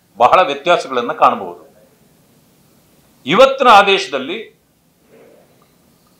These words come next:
ಮೈಸೂರಿನ ಲೋಕಾಯುಕ್ತರು ಇದನ್ನ ಇನ್ವೆಸ್ಟಿಗೇಷನ್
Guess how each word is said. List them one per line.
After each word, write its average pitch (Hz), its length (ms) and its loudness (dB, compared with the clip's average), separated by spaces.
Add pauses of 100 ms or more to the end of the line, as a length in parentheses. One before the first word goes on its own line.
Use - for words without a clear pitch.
(480)
ಮೈಸೂರಿನ 190 640 -2 (1400)
ಲೋಕಾಯುಕ್ತರು 165 1080 -2 (640)
ಇದನ್ನ 147 300 -2
ಇನ್ವೆಸ್ಟಿಗೇಷನ್ 147 1120 -8